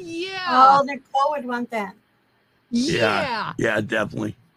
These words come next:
Speaker 2: Mm-hmm.
Speaker 3: Oh, the girl stuff in here too. Anyways.
Speaker 1: I think Nicole's, uh, waiting to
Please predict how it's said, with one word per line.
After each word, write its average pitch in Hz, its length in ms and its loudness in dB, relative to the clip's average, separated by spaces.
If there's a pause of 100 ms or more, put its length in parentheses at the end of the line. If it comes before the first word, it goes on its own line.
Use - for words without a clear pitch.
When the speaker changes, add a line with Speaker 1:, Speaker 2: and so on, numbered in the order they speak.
(460)
Speaker 2:
Mm-hmm. 214 580 -6
Speaker 3:
Oh, 113 140 -2
the 113 60 -6
girl 110 180 -4
stuff 107 300 -10
in 107 80 -12
here 101 240 -8
too. 120 220 -6 (1700)
Anyways. 113 460 0 (920)
Speaker 1:
I 427 120 -2
think 480 280 -8
Nicole's, 370 440 -6 (160)
uh, 294 260 -4
waiting 302 260 -8
to 285 260 -6